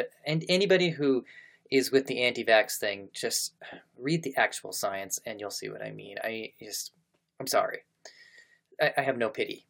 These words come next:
In any case, I would have no pity for this sex and education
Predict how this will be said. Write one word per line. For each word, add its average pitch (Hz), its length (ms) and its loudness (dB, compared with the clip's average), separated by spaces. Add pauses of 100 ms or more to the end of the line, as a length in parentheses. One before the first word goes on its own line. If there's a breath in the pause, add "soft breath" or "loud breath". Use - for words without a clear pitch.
(560)
In 139 100 -2
any 147 160 2
case, 135 400 0 (580 soft breath)
I 139 120 6
would 139 100 6
have 127 160 2
no 120 140 -2
pity 113 280 -4
for 104 360 0
this 107 400 -2 (180)
sex - 300 -2
and 113 80 -2
education 165 760 -4